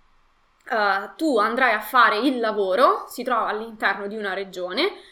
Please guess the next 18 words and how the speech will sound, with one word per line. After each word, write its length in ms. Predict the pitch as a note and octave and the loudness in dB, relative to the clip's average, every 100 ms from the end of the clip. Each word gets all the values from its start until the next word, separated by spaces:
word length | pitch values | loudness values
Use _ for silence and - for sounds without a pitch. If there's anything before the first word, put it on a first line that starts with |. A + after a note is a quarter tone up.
| _ | _
la 280 | C#4 F4 C4 | 2 4 6
regione 640 | A#3 G3 C4+ A#3 G3 F3+ | 4 -2 -4 -2 -4 -4
ha 180 | - C4+ | 0 0
un 140 | A#3+ G#3+ | 0 -4
preziario 880 | A#3+ A#3 - C4+ A3+ G3 F#3+ F#3 - | -4 -4 -2 2 2 2 -2 -6 -8
regionale, 680 | A3+ G#3 F#3+ A3+ B3 G#3 | -8 -8 -6 0 2 2
anche 260 | G#3+ A3+ A3 | 0 -4 -6
provinciale 420 | G3 G3+ G3+ A3 | -8 -8 -6 -6
o 40 | G#3 | -6
comunale, 460 | B3+ D4 F#4 G#3+ | -6 0 2 2
ma 360 | A3 A3 - - | 0 -4 -6 -16
se 240 | - - | -12 -2
è 60 | A#3 | -2
un 200 | A#3+ A#3 | -2 -6
appalto 400 | A3 - A3+ - | -6 -4 -4 -4
privato 440 | G#3+ G#3+ G3+ G3 | -6 -2 -2 -2
vai 160 | F#3+ A#3 | -4 -4
diretto 560 | G#3+ A3 G#3+ - G3 | -2 -4 -4 -6 -8